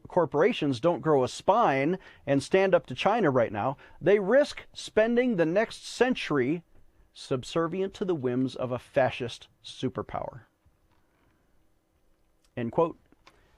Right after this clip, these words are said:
And that's the news, our thanks to Christian Post. You know, listen, uh, I'm not Muslim. I don't worship the same Allah that they worship.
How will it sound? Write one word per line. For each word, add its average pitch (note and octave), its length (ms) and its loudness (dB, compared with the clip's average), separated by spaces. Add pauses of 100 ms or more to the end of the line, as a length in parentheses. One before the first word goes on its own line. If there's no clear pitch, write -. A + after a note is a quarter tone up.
(140)
And A2 80 -6
that's A2+ 180 -8
the B2+ 60 -2
news, A#2+ 240 -2
our A2+ 100 -6
thanks B2 280 -6
to G#2 220 -8
Christian A2 380 -10
Post. B2+ 320 -4 (320)
You D#3+ 100 -2
know, E3 120 4
listen, E3 480 0
uh, A#2 360 0 (440)
I'm F#3 100 2
not E3 160 2
Muslim. A#2+ 560 -4 (460)
I C#3+ 100 2
don't F3+ 220 0 (180)
worship - 400 -2
the C#3+ 80 -2
same D3 500 2
Allah D3 560 4
that C#3 180 0
they C#3 120 4
worship. D#3+ 460 0